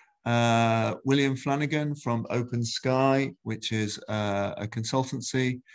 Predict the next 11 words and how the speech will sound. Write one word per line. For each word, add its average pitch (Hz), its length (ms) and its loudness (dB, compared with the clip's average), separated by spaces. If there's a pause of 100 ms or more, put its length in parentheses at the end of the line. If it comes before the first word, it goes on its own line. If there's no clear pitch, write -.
(360)
that, 110 420 0
uh, 107 300 2 (260)
uh, 101 460 -2 (120)
works 104 520 -2
with 98 200 -4
data, 127 520 0 (260)
uh, 104 420 -2
and 101 300 -4 (380)
has 117 180 0
some 101 220 -4 (180)
interesting 104 640 -4